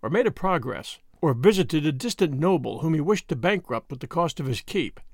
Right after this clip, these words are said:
part of the administration moved with him. It was a fashion of the time.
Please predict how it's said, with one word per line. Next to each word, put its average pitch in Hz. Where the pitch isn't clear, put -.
part 254
of 214
the 160
administration 156
moved 139
with 170
him. 90
It 180
was 190
a 214
fashion 220
of 120
the 120
time. 160